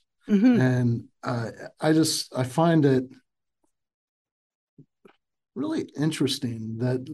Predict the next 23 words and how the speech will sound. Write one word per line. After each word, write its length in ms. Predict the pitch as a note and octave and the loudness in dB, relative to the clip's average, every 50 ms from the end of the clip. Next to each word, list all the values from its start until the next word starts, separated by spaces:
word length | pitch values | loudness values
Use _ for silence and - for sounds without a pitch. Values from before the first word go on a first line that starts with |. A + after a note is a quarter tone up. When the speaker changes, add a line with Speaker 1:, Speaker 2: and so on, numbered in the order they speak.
| - - - | -16 -14 -4
Speaker 2:
there 240 | C#3+ D3+ D#3 D3+ D3+ | 0 2 4 4 4
is 140 | D3 C#3 C#3+ | 4 2 2
this 220 | E3+ D3+ C#3 - - | 2 2 2 0 0
ancient 340 | E3 F3+ F#3+ F3+ - G3 - | 2 2 2 2 2 0 0
wisdom 680 | C3 C#3+ C#3+ D3 C#3+ C#3+ - C3 A2+ A2 A2 G2+ - _ _ _ - - _ _ _ _ _ _ _ _ | 2 2 2 2 2 0 -4 -8 -8 -8 -10 -12 -12 _ _ _ -20 -20 _ _ _ _ _ _ _ _
right 180 | - D3 F3+ F3 | -2 0 0 2
in 100 | F3+ D3+ | 2 0
front 240 | C#3+ - D#3+ D3+ C#3 | 2 2 2 2 2
of 60 | A2+ | 2
us 320 | G#2+ G2+ G#2 - - - | 0 -4 -6 -10 -12 -14
all 240 | - - C3+ B2+ B2+ B2+ | -8 -4 -2 0 0 0
this 120 | A#2+ - | -2 -4
time. 400 | - - B2 A#2+ A2+ A2 G#2 G2+ | -4 -4 -2 -2 -2 -4 -4 -6
And, 540 | G2+ G#2 G#2 G2+ G2+ G2+ G2 G2 G#2 G2+ B2 - | -4 -4 -4 -2 -2 -4 -4 -6 -8 -12 -14 -12
you 160 | - C3 A#2+ A#2 | -4 -2 0 0
know, 80 | A2+ | 0
now 640 | A2 A2 A#2+ B2 B2+ B2+ B2 B2 A#2+ A#2 A2 - - _ _ _ _ _ _ _ _ _ _ _ _ _ _ _ _ - | 0 0 2 2 2 2 2 0 0 -2 -4 -8 -14 _ _ _ _ _ _ _ _ _ _ _ _ _ _ _ _ -6
we've 200 | A#2 C3 C#3 C#3 | -2 0 0 0
got 280 | - C#3+ B2+ B2 B2 A#2+ - - - | 0 0 0 0 -2 -2 -6 -12 -10
the 60 | C3+ | -8
science 480 | B2+ - - D#3 D3 C#3+ A#2+ A2 - - | -6 -4 -2 0 0 0 0 -2 -4 -8
behind 440 | - F#2 - - - - - - - | -12 -12 -12 -12 -14 -16 -18 -18 -20
it. 120 | - - | -20 -20